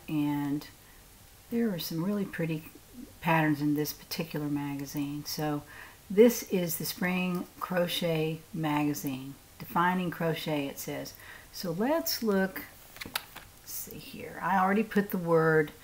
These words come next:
spring right there. So let's find out how many people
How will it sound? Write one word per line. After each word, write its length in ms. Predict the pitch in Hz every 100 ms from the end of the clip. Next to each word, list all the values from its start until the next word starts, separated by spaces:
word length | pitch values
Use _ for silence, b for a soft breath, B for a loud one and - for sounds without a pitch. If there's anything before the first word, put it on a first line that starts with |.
| B
spring 800 | - - - 185 170 165 165 170 -
right 420 | 175 165 196 208
there. 500 | 190 175 165 196 233 B B B
So 200 | - 185
let's 240 | 190 233
find 340 | - - 220 185
out 320 | 170 156 -
how 220 | - 185
many 200 | 202 226
people 720 | 233 208 175 160 160 151 160